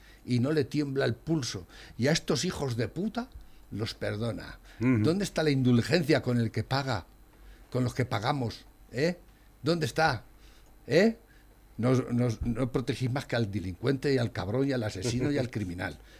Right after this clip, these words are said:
Speaker 1: Así de claro. Porque es lo que sois vosotros.
Speaker 2: Llegamos al
Speaker 1: Unos
Speaker 2: final,
Speaker 1: criminales.
Speaker 2: llegamos al final del programa. Estamos a las doce y uno.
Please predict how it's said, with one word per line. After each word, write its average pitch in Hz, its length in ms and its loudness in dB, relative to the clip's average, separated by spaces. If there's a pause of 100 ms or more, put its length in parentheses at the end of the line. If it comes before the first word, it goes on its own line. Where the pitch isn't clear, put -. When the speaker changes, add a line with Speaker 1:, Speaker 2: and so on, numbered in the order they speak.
(140)
Speaker 1:
Así 113 220 -2
de 139 120 0
claro. 92 260 -6 (280)
Porque 135 260 4
es 151 100 8
lo 165 100 4
que 107 80 -6
sois 120 200 0
vosotros. - 440 -10
Speaker 2:
Llegamos 139 340 4
al 165 100 8
Speaker 1:
Unos 123 80 4
Speaker 2:
final, 156 260 4
Speaker 1:
criminales. 143 400 2
Speaker 2:
llegamos 156 280 6
al 160 100 6
final 151 220 8
del 131 80 4
programa. 156 360 10
Estamos 147 260 8
a - 40 8
las 131 100 10
doce 143 220 6
y 139 80 10
uno. 196 320 6